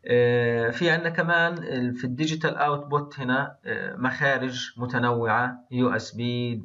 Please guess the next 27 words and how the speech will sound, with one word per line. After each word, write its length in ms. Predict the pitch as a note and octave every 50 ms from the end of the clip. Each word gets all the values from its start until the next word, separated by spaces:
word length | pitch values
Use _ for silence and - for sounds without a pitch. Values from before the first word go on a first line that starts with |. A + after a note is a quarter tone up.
| - -
ديجيتال 520 | - A#2 A#2+ B2 G#2+ A2+ - B2 A2 -
اوتبوت 540 | A2 A#2 A#2 A2+ G#2+ A2 A#2+ A#2+ - - -
عادي، 520 | G2 A#2 B2 B2+ A#2+ B2 A#2+ A#2+ A#2+ - - _ _ _ _ _ -
تمام، 340 | - - A2+ A#2+ B2 A2 -
اللي 380 | A2+ A2 G#2 G#2 G#2+ G#2 G#2+
هو 140 | B2 B2 B2+
الوصلات 560 | A#2+ A#2 A#2 A#2 - - B2 A#2+ A#2+ A2+ -
اللي 100 | G#2 G2
طالعة 240 | - A#2+ A#2+ A#2 A2+
من 100 | A2 G#2
الكاميرا. 560 | G2+ G#2 - B2+ B2+ B2+ B2+ C3 C3+ - - - - - - - - - - - _ -
في 120 | - D#3+ D#3
عنا 140 | D#3 D3+ C#3+
مخارج 540 | C#3+ C3+ B2 - D#3 C#3+ C3+ C3 B2 A2+ A2
للكهرباء، 1400 | A#2 A#2 A#2 A#2 - A2 G#2+ G#2 G2+ G2+ G2+ G#2 G#2 G#2 G#2 G#2 - - C#3 C3 C3+ B2+ B2 B2 B2+ B2 B2 B2
في 240 | B2 - B2 A#2 A2+
عنا، 540 | A#2 A#2+ A#2 A#2 A#2+ A#2+ A#2+ A#2+ - - - - - - - - - -
آه، 180 | A2+ A#2 A#2 A2+
مخارج 520 | A#2 B2 A#2+ - C#3 C3+ C3 B2 A#2 A#2
ال 120 | A#2+ A#2+ -
إيه 160 | C3+ C3 B2
في 380 | A#2 A2+ A#2+ B2 B2+ B2+ C3+ B2+
اللي 160 | A#2 A2+ G#2+
بتعطيني 520 | G#2 G#2+ - A2+ G#2+ - C3 B2 A#2 A2
للشاشات 560 | A2 G#2+ - - A#2 G#2+ - - B2+ A#2+ B2
التلفزيون، 840 | - - - A2 G#2 G#2 A2 G#2+ G#2 G#2 A2+ A#2 A#2 B2 C3 D3 D3 - _ _ _ -
تمام. 500 | - - A2+ A#2+ B2 B2 - - _